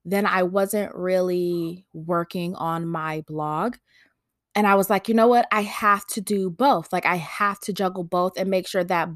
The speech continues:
both, um, are done exceptionally well,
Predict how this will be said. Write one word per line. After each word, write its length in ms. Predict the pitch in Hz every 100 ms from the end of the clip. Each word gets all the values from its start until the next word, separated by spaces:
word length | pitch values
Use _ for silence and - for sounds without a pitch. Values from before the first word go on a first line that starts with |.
| -
both, 540 | 196 208 185 165 - _ _ _ _ _ _ _
um, 800 | 185 185 175 170 156 147 151 165 - _ _ _ _ _ _ -
are 160 | 214 202
done 280 | - 202
exceptionally 720 | 180 - - 170 - 185 180
well, 600 | 160 165 160 165 214 285